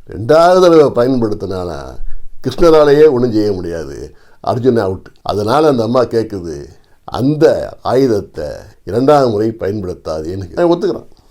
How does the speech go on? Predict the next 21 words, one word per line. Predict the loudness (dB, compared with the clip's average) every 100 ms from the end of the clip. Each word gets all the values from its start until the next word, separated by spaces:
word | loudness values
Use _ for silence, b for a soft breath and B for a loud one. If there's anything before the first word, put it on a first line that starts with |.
| -6
ரெண்டு | -4 0 2 4 4
வரத்தையும் | 2 0 -2
கொடுத்துட்டான். | -4 -6 -10 -14 -6
அந்த | 0
அம்மா | 2
கிளம்பிடுச்சு. | 4 4 2 -2 -8 _ -2
கூப்பிடுறான், | 0 0 -2 -6 -14
"நீ | -10 -2 0
என்கிட்ட | 2 0 0 2
ரெண்டு | 2 2
வரம் | 2 2
கேட்டியே, | 0 -2 -4 -6 -6 -8 -12 -16
எனக்கு | -6 -4 -2
ரெண்டு | 0 2
வரம் | 2 2 -2
கொடுத்துட்டு | -4
போங்கிறான்." | -6 -6 -8 -10 -14 -16 -16
என்னான்னு | -6 -2 0 0
அந்த | -4
அம்மா | -4 -8
கேட்குது. | -10 -12 -16 -18 -20